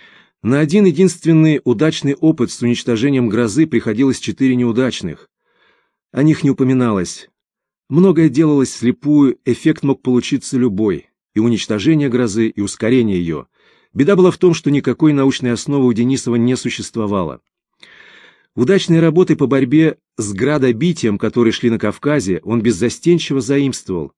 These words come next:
перенося на грозу. Процессы в грозовых облаках, механизм развития грозы, то, над чем бился Тулин,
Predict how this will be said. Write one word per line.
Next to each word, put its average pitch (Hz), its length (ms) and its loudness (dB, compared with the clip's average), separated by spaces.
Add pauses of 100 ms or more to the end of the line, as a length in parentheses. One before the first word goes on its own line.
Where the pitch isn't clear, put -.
перенося 107 420 -2
на 113 100 -2
грозу. 92 460 -4 (640)
Процессы 165 480 0
в 143 40 -2
грозовых 147 420 0
облаках, 143 580 0
механизм 123 440 -2
развития 127 440 0
грозы, 95 460 -4 (280)
то, 170 120 4
над 156 160 2
чем 139 220 0
бился 143 340 0
Тулин, 117 500 0